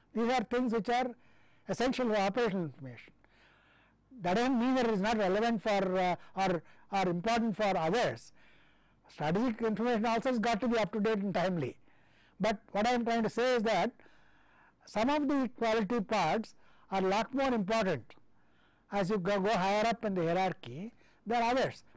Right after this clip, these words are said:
But by and large, all these parameters of quality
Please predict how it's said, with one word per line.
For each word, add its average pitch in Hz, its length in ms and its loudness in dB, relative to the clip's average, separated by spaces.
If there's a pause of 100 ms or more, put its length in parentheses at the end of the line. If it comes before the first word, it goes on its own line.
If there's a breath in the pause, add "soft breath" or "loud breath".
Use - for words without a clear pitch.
But 240 120 -4 (440)
by 190 280 0
and 320 160 2
large, 208 420 0 (460 soft breath)
all 247 360 2
these 285 460 -2 (240)
parameters 196 640 0 (220 soft breath)
of 180 160 -4
quality 190 640 -2